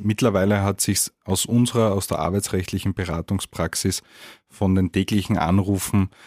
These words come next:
vereinzelt nur mehr ergeben, dass Homeoffice ein großes Thema ist, weil sich dieses Thema zwischen Arbeitgeber, Arbeitnehmer oft schon eingespielt hat jetzt da.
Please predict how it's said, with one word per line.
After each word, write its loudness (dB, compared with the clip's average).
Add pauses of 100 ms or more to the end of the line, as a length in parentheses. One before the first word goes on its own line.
(160)
vereinzelt 0
nur 6
mehr 6
ergeben, 2
dass -2
Homeoffice 2
ein 2
großes 0
Thema 4
ist, 2
weil 4
sich -4
dieses -2
Thema 2 (480)
zwischen 0
Arbeitgeber, 0
Arbeitnehmer 0
oft -4
schon 0
eingespielt -2
hat -6
jetzt -6
da. 0